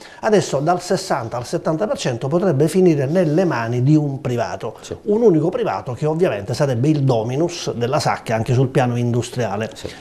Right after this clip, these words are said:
Speaker 1: Che cosa dobbiamo aspettarci?
Speaker 2: Ma intanto gli unici aeroporti non privatizzati in Italia e in Europa sono gli aeroporti siciliani. Ecco, partiamo da questo, perché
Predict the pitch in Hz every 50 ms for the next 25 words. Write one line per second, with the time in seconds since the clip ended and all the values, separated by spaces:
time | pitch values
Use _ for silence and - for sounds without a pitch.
0 | - - - 180 - - 196 - 190 180 185 180 180 185 180 - - - 160 -
1 | - - - - - - - - - - - - - - 95 98 95 147 156 139
2 | - - 92 87 - - - - - - - - 90 92 98 113 113 110 104 113
3 | 117 113 113 101 113 117 120 - - 113 113 113 107 113 117 110 110 - 113 104
4 | 92 107 127 117 101 85 - 98 90 - - 92 101 107 104 113 117 110 110 110
5 | 110 113 123 160 175 82 82 - - - 92 87 85 87 82 82 80 80 80 -
6 | - 82 - 82 - - - - - - - - 98 - - 92 107 117 - -
7 | 120 107 98 87 - - - - - - - 92 92 101 92 - - 117 104 98